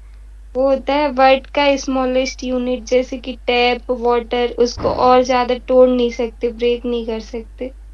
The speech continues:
Speaker 2: ओके, ओके, ओके। तो बहुत सारी बातें यहाँ पे समझ में आई हैं। जो आपने बोला है वर्ड की smallest unit, वर्ड की smallest unit आपने क्या बताई? मॉर्फिन।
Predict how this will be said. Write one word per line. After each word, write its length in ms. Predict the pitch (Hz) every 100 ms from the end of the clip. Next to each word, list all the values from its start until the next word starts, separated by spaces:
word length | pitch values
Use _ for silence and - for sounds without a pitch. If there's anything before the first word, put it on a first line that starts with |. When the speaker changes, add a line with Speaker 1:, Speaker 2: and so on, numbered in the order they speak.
| - 98
Speaker 2:
ओके, 240 | 98 -
ओके, 240 | 85 85 85
ओके। 240 | - 92
तो 120 | -
बहुत 300 | 92 107 117
सारी 180 | 120 117
बातें 280 | 113 107 117
यहाँ 160 | 110
पे 140 | 107 107
समझ 380 | - 107 107 104
में 80 |
आई 140 | 98 104
हैं। 440 | 123 170 - - - - 101
जो 120 | 117
आपने 320 | 113 131 139
बोला 260 | 135 143 143
है 160 | 143
वर्ड 520 | 123 98 120 135 147
की 180 | - 160
smallest 640 | 156 - 117 120 117 - 104
unit, 280 | 98 87
वर्ड 380 | 95 98 123 131
की 320 | 127 147 127
smallest 500 | 120 120 117 120 -
unit 220 | 120 113 110
आपने 200 | - 113
क्या 120 | 113
बताई? 280 | - 113 120
मॉर्फिन। 640 | 107 113 110 135 98 85